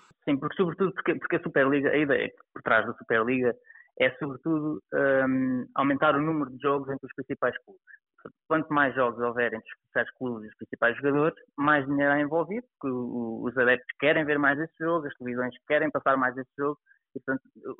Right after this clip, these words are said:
a ideia por trás da Superliga é, eh, maximizar, eh, quanto,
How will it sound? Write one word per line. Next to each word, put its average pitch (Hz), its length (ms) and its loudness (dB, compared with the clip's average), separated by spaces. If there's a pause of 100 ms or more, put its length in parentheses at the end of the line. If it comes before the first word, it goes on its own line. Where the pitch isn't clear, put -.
(140)
a 143 40 2
ideia 180 220 2
por - 120 -12
trás 139 180 4
da 147 80 0
Superliga 151 480 -2
é, 147 200 -2 (480)
eh, 131 360 2 (100)
maximizar, 151 680 0
eh, - 640 -6
quanto, - 240 -4